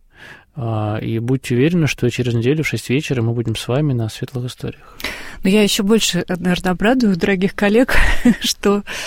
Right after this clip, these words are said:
Speaker 2: моя дочь рассказала, дочери моей двадцать восемь лет, и вот она рассказала, что и ее друзья, подруги слушают радио «Вера», поскольку они не принадлежат, э, к таким вот церковным людям, к-, то есть вообще не принадлежат, но они говорят, что вот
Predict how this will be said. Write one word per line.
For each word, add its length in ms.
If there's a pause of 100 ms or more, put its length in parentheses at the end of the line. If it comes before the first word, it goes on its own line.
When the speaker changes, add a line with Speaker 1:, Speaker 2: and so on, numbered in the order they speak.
(240)
Speaker 2:
моя 180
дочь 260
рассказала, 640
дочери 400
моей 180
двадцать 300
восемь 300
лет, 240
и 60
вот 160
она 160
рассказала, 480
что 380 (420)
и 260
ее 260
друзья, 540
подруги 460
слушают 640
радио 320
«Вера», 360 (380)
поскольку 360
они 180
не 160
принадлежат, 720
э, 480
к 80
таким 320
вот 120
церковным 680 (260)
людям, 420
к-, 120
то 280
есть 140
вообще 320
не 120
принадлежат, 640 (440)
но 260
они 220
говорят, 340
что 160
вот 240